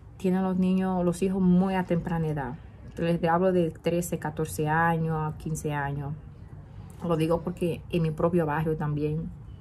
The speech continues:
vi varios casos de niñas de catorce años que tenían hijos. Y obviamente mi madre, to-, todas las madres,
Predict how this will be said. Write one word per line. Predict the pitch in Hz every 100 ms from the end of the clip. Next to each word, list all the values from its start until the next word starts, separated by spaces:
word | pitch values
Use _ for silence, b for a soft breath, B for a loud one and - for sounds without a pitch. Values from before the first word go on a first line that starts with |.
| -
vi | 160 160 156 151 143
varios | 156 156 156 -
casos | 143 - 165
de | 151
niñas | 151 156 156
de | 147
catorce | 143 - 151 160
años | 143 143 156
que | -
tenían | 143 143 139 233
hijos. | - - B B B B B B B B B -
Y | 247 254 247 247
obviamente | 339 381 349 339 349 370
mi | - 247 254
madre, | 269 294 240 240 233 - -
to-, | 269 262 240 -
todas | 302 330
las | 294
madres, | 240 165 - 156